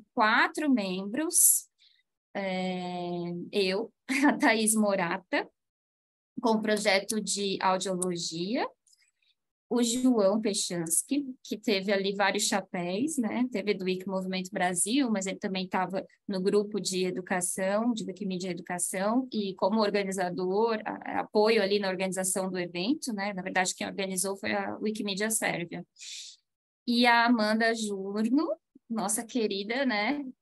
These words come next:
apresentadora, dividiu o quarto comigo. <laughs> E, e, e também teve diversas apresentações. Todo dia eu via uma apresentação da Amanda na conferência.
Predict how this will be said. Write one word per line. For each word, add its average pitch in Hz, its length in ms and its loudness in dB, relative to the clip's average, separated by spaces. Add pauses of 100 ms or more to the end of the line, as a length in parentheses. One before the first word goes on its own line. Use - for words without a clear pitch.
apresentadora, 214 1120 -2 (600)
dividiu 220 400 0
o 214 60 0
quarto 196 340 -2
comigo. 214 680 -4 (120)
<laughs> 294 760 2 (920)
E, 240 840 4 (100)
e, 226 400 -4
e 226 60 -6
também 233 640 2
teve 240 240 4
diversas 240 580 6
apresentações. 220 960 2
Todo 240 320 0
dia 220 280 -2
eu 226 80 -4
via 208 160 -2
uma 214 80 0
apresentação 208 760 -2
da 202 140 2
Amanda 190 400 -2
na 185 120 -6
conferência. 196 800 -8